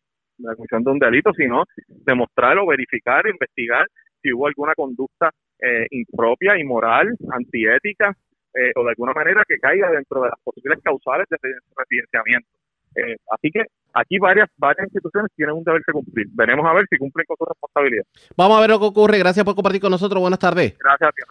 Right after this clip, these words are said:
Speaker 1: siempre.
Speaker 2: Como siempre, el representante Jesús Manuel Ortiz. De hecho, este análisis va a continuar en la segunda hora de programación.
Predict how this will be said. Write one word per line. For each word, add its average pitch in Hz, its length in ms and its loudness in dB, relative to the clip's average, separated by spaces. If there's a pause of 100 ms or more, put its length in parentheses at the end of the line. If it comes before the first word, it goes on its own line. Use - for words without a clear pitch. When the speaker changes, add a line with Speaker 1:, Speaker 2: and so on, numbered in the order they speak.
(140)
Speaker 1:
siempre. 120 220 -2
Speaker 2:
Como 180 120 4
siempre, 196 380 4
el 175 80 2
representante 180 720 2
Jesús 196 280 2
Manuel 180 340 4
Ortiz. 208 500 0 (220)
De 156 80 0
hecho, 190 160 2
este 220 160 0
análisis 214 440 2
va 185 60 6
a 190 60 2
continuar 202 440 2
en 202 60 2
la 185 80 2
segunda 170 340 0
hora 185 200 4
de 190 80 2
programación. 190 760 0